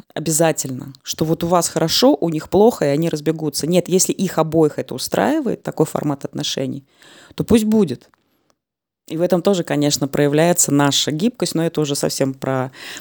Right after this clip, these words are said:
другое, да, к конкретно сегодня теме отношения имеет малое.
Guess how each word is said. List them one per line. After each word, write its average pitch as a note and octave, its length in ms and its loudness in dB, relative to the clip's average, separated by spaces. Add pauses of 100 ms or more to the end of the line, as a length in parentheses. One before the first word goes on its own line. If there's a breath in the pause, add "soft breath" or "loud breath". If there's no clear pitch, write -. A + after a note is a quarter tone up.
другое, G3+ 580 0
да, E3+ 400 -6
к C#3+ 500 -4 (200)
конкретно D3+ 400 -6
сегодня D3 320 -2
теме F#3 320 0
отношения D3 540 -2
имеет C#3 300 -2
малое. C3 340 -6